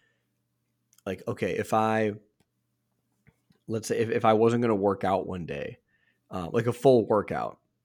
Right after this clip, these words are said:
I'd be like, "Okay, well, what is, what is something I can do to put that consistency feather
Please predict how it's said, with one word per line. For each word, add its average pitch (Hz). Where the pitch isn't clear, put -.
I'd 113
be 117
like, 113
"Okay, 120
well, 101
what 117
is, 117
what 127
is 110
something 156
I 113
can 110
do 101
to 110
put -
that 107
consistency 110
feather 95